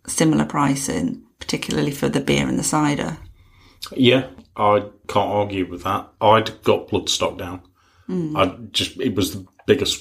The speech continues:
Speaker 2: range of drink I've ever
Speaker 1: Mm.
Speaker 2: seen it anywhere.
Speaker 1: Oh, yeah.
Speaker 2: And, and the prices were, were really good, so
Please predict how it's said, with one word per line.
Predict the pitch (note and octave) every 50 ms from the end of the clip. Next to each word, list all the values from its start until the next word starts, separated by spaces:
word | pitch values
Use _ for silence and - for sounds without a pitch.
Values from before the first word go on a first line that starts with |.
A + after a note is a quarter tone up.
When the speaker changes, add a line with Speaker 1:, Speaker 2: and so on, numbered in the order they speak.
| - G2
Speaker 2:
range | G2 F#2+ F#2 F2+ F#2 F#2 F2
of | F2 E2
drink | - - G2 F2+ F2 -
I've | G#2 F#2
ever | F2 E2+
Speaker 1:
Mm. |
Speaker 2:
seen | E2 - - F#2 F2+
it | F2 E2+
anywhere. | F#2 G2 F2 F2+ F2 E2 E2+ E2+ E2 - -
Speaker 1:
Oh, | - A3+ G#3+ F3+
yeah. | D#3 C3+ C#3 C#3+ C#3+ - - _ _ -
Speaker 2:
And, | G#2 F#2+ G2 F#2+ F#2 F#2 F#2 - - -
and | B2+ A2
the |
prices | A2 - D3 D3+ D3 - - A2+ F#2+ F2
were, | F#2 F2+ - - - - - - - - - - -
were | A#2 G#2 F#2+
really | F#2+ G2+ G2+ F#2+ F2+
good, | F2 - G#2 - - -
so | - - F#2+ F2+ F2 F2+ F2 E2+ E2+